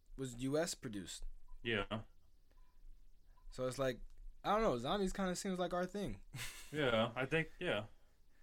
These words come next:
Speaker 1: Which is weird. A weird thing to have.
Speaker 2: That's
Speaker 1: But,
Speaker 2: true.
Speaker 1: you know, whatever. But I, who knows? Maybe that's why zombies are one of my biggest fears.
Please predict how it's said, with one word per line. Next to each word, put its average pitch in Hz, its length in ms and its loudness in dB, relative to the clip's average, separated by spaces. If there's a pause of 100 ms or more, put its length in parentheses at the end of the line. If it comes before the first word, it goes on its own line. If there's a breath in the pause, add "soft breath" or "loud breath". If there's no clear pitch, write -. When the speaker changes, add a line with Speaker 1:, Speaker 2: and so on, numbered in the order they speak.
(460 soft breath)
Speaker 1:
Which 135 180 -2
is 131 120 0
weird. 123 460 0
A 120 80 -2
weird 123 300 0
thing 123 380 -4 (420)
to 120 100 -6
have. 104 460 -2 (1300 loud breath)
Speaker 2:
That's 113 220 0
Speaker 1:
But, 113 160 0
Speaker 2:
true. 113 280 -2 (540 soft breath)
Speaker 1:
you 113 100 -10
know, 90 160 -8 (100)
whatever. 101 480 -6
But 123 180 0
I, 123 200 4 (300)
who 147 160 0
knows? 120 220 0
Maybe 120 200 -2
that's 117 160 -2
why 110 280 0
zombies 104 320 -4
are 101 80 -2
one 101 140 -6
of 101 60 -6
my 98 120 -4
biggest 98 300 -6
fears. 98 300 -8